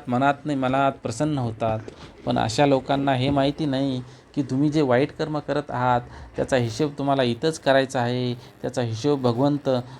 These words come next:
परमेश्वरी शक्ती तुम्हाला इथंच घेऊन तुम्हाला पुढं पाठवणार आहे आणि तुमचा हिशोब जर तुम्ही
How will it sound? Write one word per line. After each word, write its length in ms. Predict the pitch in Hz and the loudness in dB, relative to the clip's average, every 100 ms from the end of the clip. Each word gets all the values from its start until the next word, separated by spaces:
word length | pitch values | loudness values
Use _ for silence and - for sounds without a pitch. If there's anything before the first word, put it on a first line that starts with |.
| - | -6
परमेश्वरी 440 | 131 139 135 151 143 | 0 0 2 0 0
शक्ती 360 | 127 120 143 | -2 -4 -4
तुम्हाला 300 | 139 139 135 | -2 2 2
इथंच 380 | 120 123 160 147 | 2 2 2 2
घेऊन 380 | 123 131 143 135 | 0 2 2 -2
तुम्हाला 560 | 123 - - 131 135 | -6 -20 -10 -2 0
पुढं 200 | 131 131 | 0 0
पाठवणार 500 | 131 120 113 143 143 | 4 4 2 2 2
आहे 420 | 127 123 120 120 117 - - - | 2 0 -2 -4 -8 -16 -20 -10
आणि 140 | 127 123 | -8 -6
तुमचा 240 | 127 127 | -4 -4
हिशोब 420 | 117 110 139 135 | -2 -2 -2 -2
जर 180 | 123 131 | 0 -2
तुम्ही 420 | 123 127 131 127 | 0 -2 0 -2